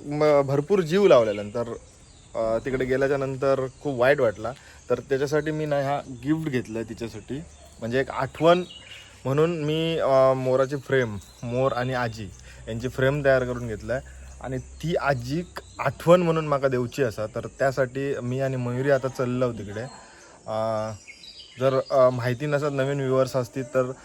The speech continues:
त्यांच्यासाठी सांगताय, माझे मागचे भरपूर व्हिडिओ असतात मोरासोबतचे, जी <clears throat> आजी मोरासोबत, म्हणजे मोर आजीसोबत दहा वर्ष होतो लहानपणापासून, म्हणजे अंड्यात असल्यापासून मोर आजीन दहा वर्ष बाळगलेल्यान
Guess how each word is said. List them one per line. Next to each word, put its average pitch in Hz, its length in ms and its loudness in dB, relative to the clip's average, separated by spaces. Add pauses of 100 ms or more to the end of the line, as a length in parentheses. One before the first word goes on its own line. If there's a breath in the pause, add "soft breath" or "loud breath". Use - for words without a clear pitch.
(460 loud breath)
त्यांच्यासाठी 131 500 0
सांगताय, 120 340 -4
माझे 123 220 -2
मागचे 120 380 -4
भरपूर 123 340 -4
व्हिडिओ 127 220 0
असतात 123 380 -2
मोरासोबतचे, 117 880 -6
जी 127 320 -4 (120)
<clears throat> - 120 -18
आजी 147 560 2 (160)
मोरासोबत, 123 640 -4
म्हणजे 113 200 -6
मोर 131 280 2
आजीसोबत 147 500 0
दहा 135 340 4
वर्ष 135 280 4
होतो 127 420 0 (460 loud breath)
लहानपणापासून, 131 720 0
म्हणजे 117 200 -2
अंड्यात 135 380 2
असल्यापासून 135 640 -2 (420 loud breath)
मोर 123 260 -2 (120)
आजीन 127 340 -4
दहा 120 180 0
वर्ष 127 280 -2
बाळगलेल्यान 117 840 -4